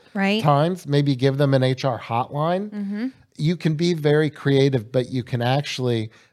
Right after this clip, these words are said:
Speaker 2: make it a win-win situation for everyone involved.
Speaker 1: Turn it into a delighter.
Speaker 2: A delighter. There
Speaker 1: Yep.
Speaker 2: you go.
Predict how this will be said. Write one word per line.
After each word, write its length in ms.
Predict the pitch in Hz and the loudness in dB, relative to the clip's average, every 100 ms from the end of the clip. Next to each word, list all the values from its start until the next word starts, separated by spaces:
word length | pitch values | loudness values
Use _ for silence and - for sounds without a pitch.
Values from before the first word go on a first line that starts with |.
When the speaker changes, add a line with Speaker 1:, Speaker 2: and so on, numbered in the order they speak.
| - | -6
Speaker 2:
make 300 | 120 127 131 | 0 0 2
it 80 | |
a 120 | 117 107 | 0 0
win-win 680 | 101 120 123 110 113 113 | -2 -2 0 -2 -2 -4
situation 640 | 101 113 - 104 101 - 101 | -6 -10 -8 -6 -6 -6 -12
for 160 | - | -8
everyone 300 | 104 98 95 | -8 -6 -6
involved. 600 | 92 90 92 90 - - - | -6 -6 -6 -6 -10 -12 -2
Speaker 1:
Turn 280 | 208 220 | 0 2
it 40 | 240 | 2
into 160 | 247 | 2
a 80 | 262 | 2
delighter. 520 | 240 254 277 311 247 - | 0 0 0 0 0 2
Speaker 2:
A 80 | 147 | 2
delighter. 540 | 151 170 185 240 247 160 | 4 6 6 4 4 2
There 140 | 147 | 4
Speaker 1:
Yep. 200 | 175 277 | 4 2
Speaker 2:
you 60 | 233 | 2
go. 260 | 262 214 | -2 -4